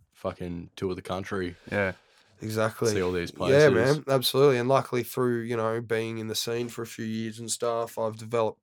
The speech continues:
Speaker 3: friendships with a lot of dudes all over the, you know, Australia. So
Speaker 2: Mm.
Speaker 3: it's, it's, um, cool now 'cause, like, where, you know, if I go to any other state, generally I know a couple of dudes that I can link up with,
Speaker 2: Yeah.
Speaker 3: you know, even if it's just for a beer or a meal or whatever, but just, like, hip hop heads that
Speaker 2: Yeah.
Speaker 3: are just, you know, like,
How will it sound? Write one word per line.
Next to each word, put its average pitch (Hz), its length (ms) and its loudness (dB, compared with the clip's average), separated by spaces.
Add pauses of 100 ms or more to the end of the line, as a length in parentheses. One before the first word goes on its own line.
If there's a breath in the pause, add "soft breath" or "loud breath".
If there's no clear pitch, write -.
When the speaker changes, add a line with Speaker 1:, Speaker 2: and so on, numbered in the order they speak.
(180)
Speaker 3:
friendships 113 580 -6
with 113 100 -8
a 113 40 -10
lot 113 180 0
of 104 100 -2
dudes 117 380 -2
all 113 240 2
over 110 220 2
the, 104 260 -4
you 113 120 -8
know, 107 120 -4
Australia. 120 640 2
So 117 220 4
Speaker 2:
Mm. 113 160 2
Speaker 3:
it's, - 200 -6 (720 loud breath)
it's, - 240 -2
um, 117 520 2
cool 160 240 6
now 165 300 8
'cause, 139 280 -2
like, 135 160 8
where, 139 220 8 (200)
you 127 120 0
know, 113 80 2
if 117 180 -2
I 127 60 4
go 127 160 4
to 113 60 4
any 120 200 0
other 113 160 -2
state, 120 400 2
generally 120 420 2
I 110 100 2
know 117 200 4
a 113 80 2
couple 113 300 -2
of 107 100 -2
dudes 117 400 0
that - 80 -8
I 104 40 -6
can 110 180 -8
link 110 180 -4
up 113 180 -2
with, 113 360 2
Speaker 2:
Yeah. 98 80 2
Speaker 3:
you 92 80 0
know, 107 120 -2
even 107 200 -2
if 101 80 -6
it's 107 120 -8
just - 140 -6
for 107 120 -6
a 101 40 -8
beer 113 340 -2
or 107 100 0
a 101 40 -6
meal 113 280 0
or 113 100 4
whatever, 113 340 0
but 113 160 -10
just, 120 160 -8
like, 107 160 -6
hip - 240 -10
hop 120 200 -6
heads 107 360 -4
that 123 80 0
Speaker 2:
Yeah. 107 60 6
Speaker 3:
are 107 120 -2
just, 110 360 -8
you 113 40 -8
know, 107 240 -4
like, 107 360 -8